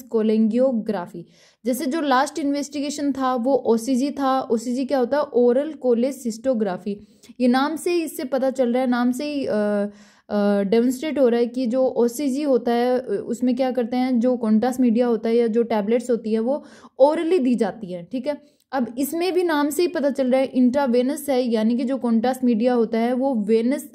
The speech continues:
अ, वेनस के through दिया जाता है, वेन के through या bile duct के through दिया जाता है।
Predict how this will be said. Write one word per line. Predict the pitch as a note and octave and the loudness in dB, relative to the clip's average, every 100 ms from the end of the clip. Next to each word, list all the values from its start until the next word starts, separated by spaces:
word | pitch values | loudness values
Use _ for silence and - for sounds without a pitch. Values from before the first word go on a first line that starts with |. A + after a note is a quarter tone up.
| - | -6
अ, | A3 G#3+ G#3 | -2 0 -2
वेनस | G#3 G3 A3 A#3 C4 | -4 -2 2 2 2
के | - | -4
through | C#4+ B3+ B3 | -6 0 0
दिया | G#3 A#3 | 2 2
जाता | G#3+ A3+ | 0 0
है, | B3+ | 0
वेन | A3+ A3+ B3+ | 2 2 2
के | C4 | -2
through | C4 - B3+ B3+ - - - | -6 -4 -6 -8 -20 -14 -6
या | |
bile | A#3 G#3+ C#4+ C#4 | -2 0 0 0
duct | C4 - | -2 -2
के | C4 | -4
through | A#3+ C#4+ - - | 0 2 0 -2
दिया | G3+ C4 C#4+ | -2 0 0
जाता | G3 F3+ E3 | -2 -6 -10
है। | D3+ _ | -14 _